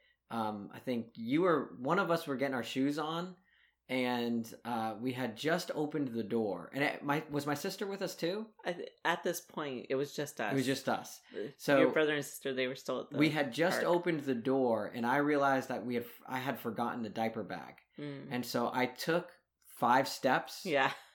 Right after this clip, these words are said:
Speaker 1: Five steps, grabbed it, and when I turned around, I go, "Where's Michael?" And
Speaker 2: And everybody was like,
Speaker 1: everybody,
Speaker 2: "He was
Speaker 1: Kaylee
Speaker 2: just
Speaker 1: goes, "He's
Speaker 2: here."
Speaker 1: right here, Michael." And, like, Kaylee was starting to freak out.
Speaker 2: Yes.
Speaker 1: 'Cause she's super, like, she,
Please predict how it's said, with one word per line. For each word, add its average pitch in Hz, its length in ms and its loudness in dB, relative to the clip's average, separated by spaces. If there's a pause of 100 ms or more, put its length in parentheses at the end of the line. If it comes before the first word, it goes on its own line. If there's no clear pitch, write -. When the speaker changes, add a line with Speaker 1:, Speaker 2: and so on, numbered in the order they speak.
(220)
Speaker 1:
Five 151 400 6
steps, - 680 -2 (480)
grabbed 139 400 8
it, 113 160 2
and 127 100 0
when 123 80 4
I 113 80 4
turned 156 400 2
around, 156 500 4
I 127 120 0
go, 117 540 2 (180)
"Where's 170 240 0
Michael?" 123 500 0 (880)
And 123 480 0
Speaker 2:
And 135 200 -6
everybody 156 440 4
was 135 200 0
like, 135 220 2
Speaker 1:
everybody, 147 460 4
Speaker 2:
"He 254 60 2
was 254 120 6
Speaker 1:
Kaylee 175 140 6
Speaker 2:
just 185 100 12
Speaker 1:
goes, 175 200 10
"He's 392 180 8
Speaker 2:
here." 202 100 8
Speaker 1:
right 220 160 10
here, 262 280 -2 (440)
Michael." 175 640 6
And, 147 180 0
like, 135 240 4
Kaylee 156 540 2
was 131 160 -2
starting 127 380 2
to 113 40 0
freak 113 340 -4
out. 104 280 -2
Speaker 2:
Yes. 139 360 -2
Speaker 1:
'Cause 120 120 -4
she's 143 200 4
super, 135 380 0
like, 127 180 0
she, - 240 -10